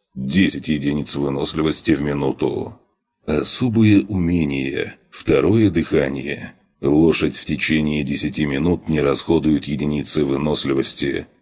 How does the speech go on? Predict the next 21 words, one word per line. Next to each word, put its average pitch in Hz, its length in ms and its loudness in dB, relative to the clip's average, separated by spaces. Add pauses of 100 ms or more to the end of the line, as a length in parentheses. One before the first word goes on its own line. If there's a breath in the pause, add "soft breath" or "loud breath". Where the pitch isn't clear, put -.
Доступно 95 760 2
раз 71 280 2
в - 40 -6
сутки. - 720 -4 (560)
«Да, 85 760 -2 (180)
не 101 220 2
просто 104 440 2
всё 110 180 0
с - 100 -2
этими 73 280 -2
лошадьми», — 73 640 -4 (400)
почесал 73 420 0
затылок 71 480 0
я 98 300 0
и 76 60 0
кинул 127 420 0
все 107 200 0
свободные 80 680 0
очки 85 320 -2
в 71 60 -4
выносливость. 71 920 -4